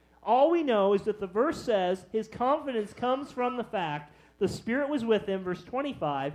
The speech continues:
and in verse twenty-six, this is gonna happen.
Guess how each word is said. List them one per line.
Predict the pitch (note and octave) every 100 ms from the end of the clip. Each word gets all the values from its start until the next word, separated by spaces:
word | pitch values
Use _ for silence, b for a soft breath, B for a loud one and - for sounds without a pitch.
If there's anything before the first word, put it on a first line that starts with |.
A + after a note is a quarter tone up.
| B B
and | F#3+
in | F#3
verse | F#3+ -
twenty-six, | - C4+ C4+ - A#3 G3 - - _ _ -
this | D3 E3+ F3
is | D#3
gonna | D#3+ C#3+
happen. | C3+ -